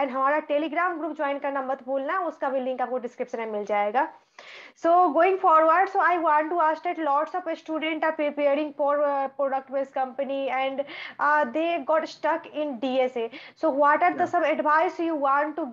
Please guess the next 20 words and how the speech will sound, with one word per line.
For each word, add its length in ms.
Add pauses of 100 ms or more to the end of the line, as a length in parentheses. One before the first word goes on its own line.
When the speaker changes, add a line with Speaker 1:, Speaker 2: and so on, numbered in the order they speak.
Speaker 1:
give 260
your 160 (140)
junior 460 (180)
or 340
someone 340
who 240
is 100
going 280
to 180
appear 380
for 200
this, 220
uh, 460
company's 500
interview? 540 (800)
Speaker 2:
हाँ, 120
basically, 420
मैम, 240
अ, 460
जब, 440